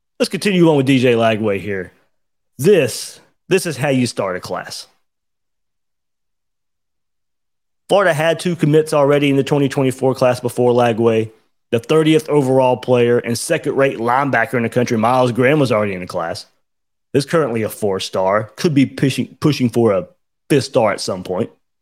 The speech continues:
On the offensive side, to go along with Lagway, you got running back Chauncey Bowens.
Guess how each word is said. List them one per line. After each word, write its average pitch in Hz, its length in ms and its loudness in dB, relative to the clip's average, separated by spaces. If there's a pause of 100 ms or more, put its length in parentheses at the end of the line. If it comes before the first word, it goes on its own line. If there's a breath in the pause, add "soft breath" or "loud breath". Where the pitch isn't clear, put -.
(2750)
On 120 60 2
the 123 100 2
offensive 151 480 0
side, 135 260 0
to 135 60 0
go 139 240 2
along 135 240 4
with 117 100 0
Lagway, 123 500 2
you 139 60 -2
got 123 300 0
running 117 240 0
back 127 320 0
Chauncey 135 320 -2
Bowens. 151 520 0